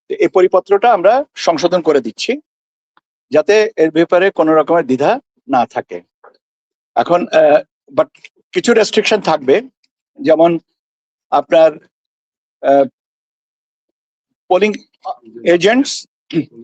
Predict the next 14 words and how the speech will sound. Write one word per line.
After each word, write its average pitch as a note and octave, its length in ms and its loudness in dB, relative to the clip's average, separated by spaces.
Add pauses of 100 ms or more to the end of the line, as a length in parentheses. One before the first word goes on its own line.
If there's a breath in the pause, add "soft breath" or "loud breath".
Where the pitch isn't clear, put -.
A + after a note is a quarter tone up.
(360)
পোলিং F#3 400 0
অফিসার্স, E3+ 680 -4 (1400)
অ্যাসিস্ট্যান্ট F3 460 -4
প্রিজাইডিং F3+ 380 0
অফিসার, A3+ 340 0 (380)
তাদের E3 280 -2
কাছে F3+ 240 0
এটা D#3 160 2
রাখবো C#3+ 420 -4
না, - 80 -2
আহ, C#3+ 920 -2
রাখার C#3+ 460 0
বিষয় C3 300 0
নেই। F#2+ 240 -12